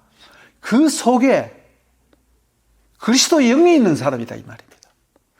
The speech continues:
하나님의 영이 있는 사람이다, 이 말입니다. 성령이 그 안에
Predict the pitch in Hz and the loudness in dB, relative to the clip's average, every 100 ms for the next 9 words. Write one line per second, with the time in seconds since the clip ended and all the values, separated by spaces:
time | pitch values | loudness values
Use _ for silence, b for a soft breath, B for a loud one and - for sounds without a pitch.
0 | _ _ - 285 269 262 247 262 320 233 | _ _ -4 0 2 2 2 2 0 -2
1 | 135 - 123 110 - 104 - _ _ - | -4 -8 -16 -16 -18 -20 -20 _ _ -20
2 | _ b b b b b - 269 294 311 | _ b b b b b -2 2 4 4
3 | 294 277 165 139 139 143 | 2 0 0 -2 -4 -10